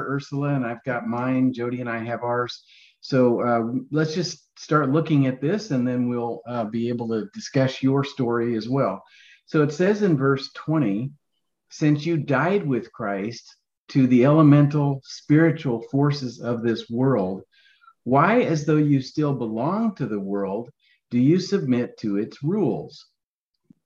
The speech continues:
And then he says, "Do not handle, do not taste, do not touch." So those are the rules that he's referring to. Um, a-, as, as you look at this, Ursula, it says that you died to the basic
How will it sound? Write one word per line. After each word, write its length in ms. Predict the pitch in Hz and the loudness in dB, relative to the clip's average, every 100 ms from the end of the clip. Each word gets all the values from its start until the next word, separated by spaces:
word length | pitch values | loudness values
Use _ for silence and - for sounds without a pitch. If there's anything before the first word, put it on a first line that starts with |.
| - | -10
And 160 | 123 117 | -2 2
then 80 | 123 | 2
he 100 | 120 | 0
says, 260 | 127 117 | -2 -6
"Do 120 | 113 123 | 0 0
not 240 | 127 117 | 2 0
handle, 420 | 123 127 113 101 | -2 -2 -2 -6
do 100 | 110 | -4
not 260 | 127 131 - | -4 -4 -6
taste, 380 | 135 120 - - | -6 -6 -8 -6
do 80 | |
not 240 | 120 123 - | -4 -4 -4
touch." 320 | 131 104 - _ _ _ _ - | -4 -6 -10 _ _ _ _ -8
So 160 | 156 | -2
those 260 | 147 170 147 | 2 2 2
are 60 | 131 | 0
the 120 | 120 | 0
rules 460 | 117 147 143 110 104 | 2 4 4 0 -6
that 120 | 107 | -8
he's 240 | 113 113 | -8 -8
referring 640 | 107 95 - 139 139 107 104 | -6 -6 0 2 4 4 -2
to. 360 | 107 95 95 - - 175 - _ 135 | -4 -4 -6 -10 -16 -16 -16 _ 0
Um, 460 | 135 131 127 - _ | 4 6 6 2 _
a-, 280 | 156 175 175 | -2 -2 2
as, 320 | 170 175 - - | 2 2 -2 -2
as 200 | 165 160 | 0 0
you 100 | 226 | -2
look 240 | 208 220 | -2 -4
at 140 | 233 - | -4 0
this, 260 | 135 - | 0 0
Ursula, 500 | 143 135 - 131 131 143 | -4 -4 -4 -4 -2 -4
it 120 | 143 | -6
says 360 | - 180 208 165 | -8 -6 -4 -4
that 120 | 156 | -4
you 160 | 131 143 | 0 0
died 640 | 131 127 123 110 98 95 _ _ _ _ - | 0 -2 -2 -4 -8 -12 _ _ _ _ -4
to 200 | 135 117 | 0 0
the 120 | 110 | 0
basic 540 | 120 135 135 143 123 | 0 0 2 -2 -2